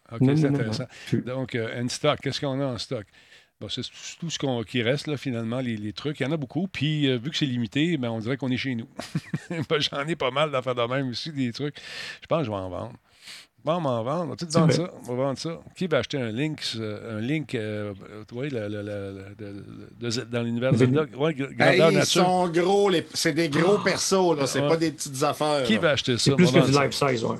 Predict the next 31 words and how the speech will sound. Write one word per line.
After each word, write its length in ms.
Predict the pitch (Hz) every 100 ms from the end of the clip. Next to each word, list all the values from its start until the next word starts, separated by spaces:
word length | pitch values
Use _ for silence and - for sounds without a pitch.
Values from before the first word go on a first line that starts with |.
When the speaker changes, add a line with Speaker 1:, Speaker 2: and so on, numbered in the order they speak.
| 101
Speaker 1:
Ouais, 160 | 110
ouais, 140 | 98 85
c'est 220 | - 95
ça, 140 | 107
Speaker 3:
Ouais. 60 | 117 -
Speaker 1:
ça, 140 | 151
Speaker 3:
Moi, 120 | 185
Speaker 1:
on 40 | 185
Speaker 3:
je 40 |
Speaker 1:
va 280 | 190 185 175
Speaker 3:
vais, 60 | 165
euh, 340 | 156 147 143
moi, 180 | 156 185
euh, 320 | 170 156 147
dix 160 | 139 151
piastres, 340 | 214 185 156 143
Denis. 200 | 139 151
Dix 160 | 131
piastres. 720 | - 175 185 196 - - - -
Dix 160 | 123 127
piastres 460 | 185 202 196 -
pour 220 | - 147 143
Lynx. 580 | 147 185 180 - - -
Speaker 1:
<sighs> 40 | 151 131 107 104 95
Speaker 3:
Euh, 760 | 131 131 135 135 135 135 131 127 131
puis 180 | - 143
vingt 300 | 127 196 190
piastres 460 | 180 208 202 -
pour, 340 | - 160 160 147
euh, 300 | 156 151 151 -
Halo. 560 | 156 156 151 170 240